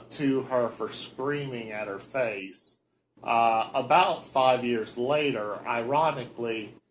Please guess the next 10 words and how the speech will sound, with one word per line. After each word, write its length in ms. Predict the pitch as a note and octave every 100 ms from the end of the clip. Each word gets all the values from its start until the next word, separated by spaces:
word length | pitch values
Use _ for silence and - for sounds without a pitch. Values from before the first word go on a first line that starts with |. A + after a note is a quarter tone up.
| _ - -
at 400 | A#2+ C3+ D3 C3+ - -
the 120 | B2 A2 -
team 400 | D3 C3 A#2+ A#2+
captain's 960 | C3+ A#2+ A#2+ - A2+ G#2+ G#2 - - -
wedding. 420 | A#2 A#2 A#2 F2+ - _ _ _ _ _ _ _ - - - -
Um, 720 | A2+ A2+ G#2+ G#2 G#2 G2+ G#2 - - - - - -
so 500 | - B2 A2+ G#2+ G#2
she 280 | - C3 B2
was 260 | A#2+ A2+
invi-, 280 | A2+ A2+ A2